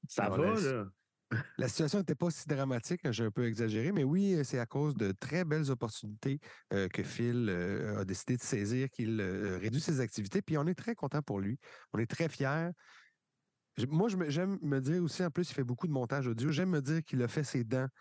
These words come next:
Speaker 2: sur les épisodes du podcast.
Speaker 1: Ouais.
Speaker 2: Qui veut, veut pas, euh, on, on demandait énormément de temps et d'application de la part de Phil.
Speaker 1: Absolument.
Speaker 2: Donc, euh,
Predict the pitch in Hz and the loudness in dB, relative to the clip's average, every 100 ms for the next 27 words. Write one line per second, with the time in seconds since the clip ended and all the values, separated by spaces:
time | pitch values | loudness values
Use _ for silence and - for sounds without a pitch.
0 | - - - 127 120 113 104 104 107 117 | -20 -10 -2 2 4 2 2 0 2 2
1 | 117 110 - 107 107 90 - 110 120 - | 2 -2 -6 -6 -2 -4 -2 -2 -2 -6
2 | - _ _ - 98 95 113 110 107 101 | -14 _ _ -6 -2 0 0 2 0 0
3 | 131 131 127 110 98 104 101 98 98 92 | 0 2 2 2 0 -2 -4 -4 -2 -2
4 | 87 90 98 98 95 123 135 165 165 139 | -2 -2 0 0 0 0 0 0 0 0
5 | 139 135 107 135 123 117 107 101 - 110 | 0 -2 -2 -2 0 0 -2 -4 -4 -4
6 | 90 127 120 110 92 113 113 95 - 170 | -2 -2 0 0 0 -2 -2 -2 0 0
7 | 120 101 113 | 2 0 -2